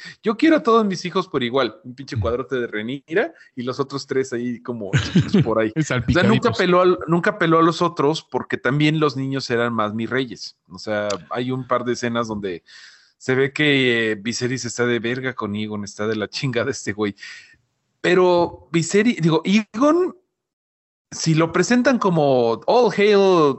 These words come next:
Speaker 1: Aegon de Magnanimous, el güey
Speaker 2: Ujú.
Speaker 1: se vuelve magnánimo.
Speaker 2: Claro.
Speaker 1: Si al güey le dicen, "No, pues es que eres un gran conquistador", el güey se quiere hacer conquistador.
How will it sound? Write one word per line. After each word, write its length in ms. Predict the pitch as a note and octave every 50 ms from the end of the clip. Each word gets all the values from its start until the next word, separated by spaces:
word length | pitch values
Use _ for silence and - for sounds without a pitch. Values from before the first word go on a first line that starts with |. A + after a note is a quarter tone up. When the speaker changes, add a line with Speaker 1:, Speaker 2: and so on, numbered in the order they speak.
| -
Speaker 1:
Aegon 640 | E3 F3+ F#3 E3 F3+ F3 E3 D3 C#3 B2+ A#2+ - - _ -
de 120 | A#2+ C3
Magnanimous, 720 | C3 C3 C3 C3 D3+ E3 E3+ F3 D#3+ E3 G#3+ A3+ - - -
el 140 | - D#3 D3
güey 180 | C#3 D#3+ F#3+ G#3
Speaker 2:
Ujú. 60 | G3
Speaker 1:
se 60 | G3
vuelve 280 | E3 D3+ C#3+ C3+ C#3+ C3
magnánimo. 520 | C3+ C3+ - D3+ D#3 D#3 C#3+ G#2+ F2+ - _ _ - - - - -
Speaker 2:
Claro. 200 | C#3 C3 A#2+ G#2+
Speaker 1:
Si 140 | D#3+ E3 D#3+
al 120 | D#3+ E3+
güey 200 | E3 F3 G3+ A3+
le 100 | A#3 A3
dicen, 320 | A3 A3 G3+ G#3+ G#3 F#3 F3
"No, 160 | G3 A#3 B3+ B3
pues 120 | - E3+
es 100 | F#3 F3
que 120 | - G3+
eres 180 | F#3 F#3 F3 -
un 80 | F3+ F3
gran 160 | F3+ F#3 F3+
conquistador", 640 | D#3 E3 D3+ - C3 A#2+ - B2 A#2+ C3 D3 - - -
el 120 | C3 B2 A#2+
güey 180 | B2 C3+ C#3+
se 120 | C3 C3 -
quiere 220 | - C3 B2+ B2+
hacer 160 | A#2+ - B2+
conquistador. 500 | - - A#2+ A#2+ - - - B2+ C#3+ C#3+